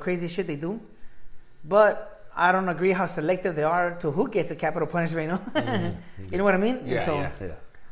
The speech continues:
Speaker 1: but other than that, man, uh, I'm a fucking, uh, re-, uh, Democrat for everything, you know?
Speaker 2: But, okay, so I, I,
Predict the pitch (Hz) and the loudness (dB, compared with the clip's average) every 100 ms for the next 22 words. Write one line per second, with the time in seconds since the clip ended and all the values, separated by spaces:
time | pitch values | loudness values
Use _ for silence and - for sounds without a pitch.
0 | - 170 180 175 220 240 196 220 247 202 | -6 2 4 8 8 8 8 6 6 4
1 | 208 196 170 156 156 - - - 151 165 | 2 2 2 2 -2 -6 -14 -8 -4 -2
2 | 170 156 147 185 180 160 143 143 131 - | 0 0 0 -4 -2 -2 -2 -4 -6 -12
3 | - - - - - - 156 156 151 147 | -16 -18 -16 -14 -14 -6 -4 -2 0 2
4 | 175 175 180 175 156 170 165 143 147 165 | 0 0 -2 0 0 0 -2 -6 -6 -8
5 | - - 214 208 170 143 - - - - | -6 2 2 4 0 2 0 0 -4 0
6 | 170 202 180 | 2 4 2